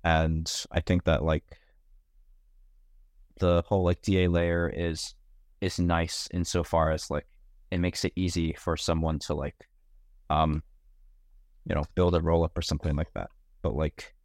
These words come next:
if you're talking about, like, your goal is to provide as much cheap block space as possible to the world that's, like,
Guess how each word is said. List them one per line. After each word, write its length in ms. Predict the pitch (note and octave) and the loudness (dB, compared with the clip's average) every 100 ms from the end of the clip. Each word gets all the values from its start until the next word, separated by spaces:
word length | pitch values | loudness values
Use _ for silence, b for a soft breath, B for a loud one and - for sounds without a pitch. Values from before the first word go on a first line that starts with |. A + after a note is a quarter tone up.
| _ F2+ | _ -6
if 140 | - | -4
you're 80 | E2+ | -4
talking 400 | - G2 - F2+ | 0 0 2 0
about, 320 | E2 D#2+ - | 2 0 0
like, 360 | D#2 D2 - - _ _ - | -4 -6 -10 -20 _ _ -2
your 160 | F#2 - | 0 4
goal 240 | F2+ F2+ | 4 4
is 80 | F2 | 0
to 100 | - | -2
provide 480 | - F2 D#2 D#2+ D#2+ | -4 -2 2 2 2
as 140 | D2+ | -2
much 220 | D#2+ D2 - | -4 -4 -6
cheap 280 | - E2 - | -4 -4 -4
block 240 | E2 E2+ | -4 -2
space 320 | - - E2+ - | -4 -4 -2 -4
as 100 | - | -4
possible 460 | E2 D#2 - E2 | -2 -4 -6 -6
to 140 | D#2+ E2+ | -4 -4
the 80 | D#2+ | -2
world 320 | E2+ D#2+ D#2+ | 0 -2 -2
that's, 180 | E2 | -4
like, 100 | - | -4